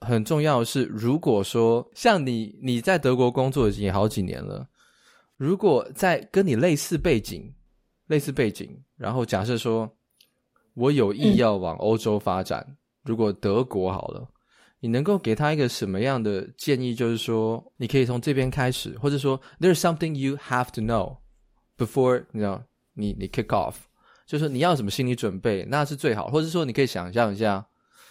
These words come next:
Speaker 1: 如果你回到你出国前的自己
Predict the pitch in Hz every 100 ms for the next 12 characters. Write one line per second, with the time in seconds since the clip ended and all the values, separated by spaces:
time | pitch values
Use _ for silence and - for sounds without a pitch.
0 | _ _ - 143 147 117 120 117 147 135
1 | 123 117 107 - 113 110 - 175 131 131
2 | 127 120 120 135 107 - 139